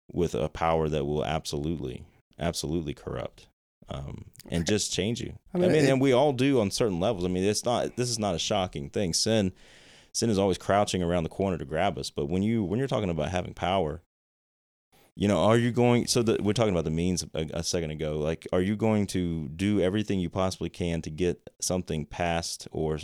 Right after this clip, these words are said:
Speaker 1: or make something happen in government, even if it means doing it in a way that's dishonest or a way that isn't reflective of, of, you know, our faith?
Speaker 2: See, I call that chaotic good, James, and
Speaker 1: Yeah.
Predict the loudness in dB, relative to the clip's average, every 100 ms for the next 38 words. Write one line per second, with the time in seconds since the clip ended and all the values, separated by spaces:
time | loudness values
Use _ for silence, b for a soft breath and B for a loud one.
0 | -6 -4 -2 0 -2 -2 -4 -6 -2 -2
1 | -2 -6 -6 -8 -4 -2 0 -2 -2 -4
2 | -6 -6 -2 -2 -2 -4 -6 -2 0 0
3 | 0 -2 -2 -2 -2 -6 -6 -6 -6 -6
4 | -10 -8 -6 -6 -6 -6 -10 -12 -8 -4
5 | -2 0 0 -2 -2 -4 -2 -4 -4 -6
6 | -6 -8 -6 -10 -10 -10 -10 -12 -14 -8
7 | -8 -10 -18 -12 -10 -8 -10 -14 _ -12
8 | -10 -4 -4 -4 -8 _ b b b b
9 | b _ _ -18 -18 _ -4 -2 -2 0
10 | 2 2 0 0 2 4 2 0 0 -2
11 | -2 -4 -2 -2 -4 -2 2 4 4 0